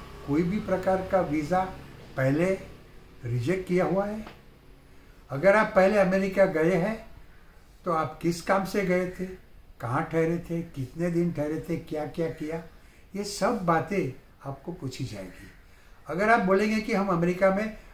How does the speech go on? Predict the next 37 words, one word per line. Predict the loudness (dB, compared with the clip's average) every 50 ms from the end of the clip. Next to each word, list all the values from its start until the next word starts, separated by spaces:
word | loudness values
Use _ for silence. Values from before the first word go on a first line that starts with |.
| -20 -12 -6
फलाना | -2 0 2 2 2 2 0
फलाना | 2 2 2 2 2 2 2 0 -2 -4 -6 -14 -18 -18 -20 -20 -20 -20 -20 -20 -20 -20 -20 -20 -20 -20 -20 -12 -8
exhibition | -6 -4 -2 -4 -2 -2 -4 -4 -2 -2 0
में | 0 2 2
जाना | 2 0 0 0 -2
हम | -2 -4 -4 -4
चाहते | -2 -2 -2 -4 -4 -4
हैं | -4 -4 -6 -10 -12 -16 -20 -20 -20 -20 -14 -8
या | -6 -6
trade | -6 -6 -4 -2 2 2 2 2 0 -4 -8 -16 -20 -20 -20 -20 -20 -12 -4
fair | 0 0 2 2
में | 2 0 2
जाना | 2 2 2 2 0
चाहते | 2 0 -2 -2 -2 -4 -4
हैं | -4 -4 -6 -10 -18 -18 -16 -8
या | -6 -6
conference | -4 -2 -4 -2 -2 -2 -2 -2 -2 0 0
attend | -2 -4 -2 -4 -6 -4
करना | -4 -2 0 0 -2
चाहते | -2 -2 -6 -6 -6 -8
हैं, | -10 -10 -10 -12 -18 -20 -20 -20 -20 -20 -6 -2
तो | 2
आपको | 2 2 2 2 2 2
ये | 4 4 4
भी | 6 4
पूछा | 4 4 2 0 2 2
जाएगा | 6 8 8 6 6 4 0 -4 -8 -14 -16 -18 -18 -10 -2
कि | 2
आपने | 4 4 4 2 0 0 2 2
अपने | 2 0 0 -2 -2 -2 2
देश | 4 4 2 2 2 2
में | 4 4 4 4 2 -4 -10 -16 -20 -20 -20 -20 -12 -4 -4
ऐसे | -2 0 2 2 2
exhibition | 2 2 0 -2 -2 -2 -2 -2 0 0 2
attend | 2 2 2 2 -2 -2 -2 0
किए | 0 0 2 2
हैं, | 4 2 2 0 -2 -10